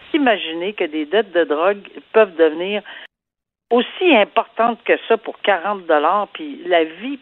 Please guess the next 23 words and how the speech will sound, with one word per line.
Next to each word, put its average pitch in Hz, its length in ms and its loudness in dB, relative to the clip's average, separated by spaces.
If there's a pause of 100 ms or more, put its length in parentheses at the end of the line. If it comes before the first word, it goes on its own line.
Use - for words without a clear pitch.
perdue 185 420 -2
complètement, 202 580 0
puis - 140 -12
c'est 240 60 2
le - 160 -4
conjoint 262 600 0 (200)
de 185 80 2
la 180 180 2
dame, 208 460 0 (200)
d'une 180 200 -6
dame 233 340 0 (460)
qui 185 80 6
aurait 180 180 6
une 196 160 0
dette 185 240 2
de 160 120 6
drogue 175 340 0
qui - 180 -12
s'est 185 160 -6
interposée 165 640 -2
pour 165 140 -2
essayer 240 240 -4
de - 40 -20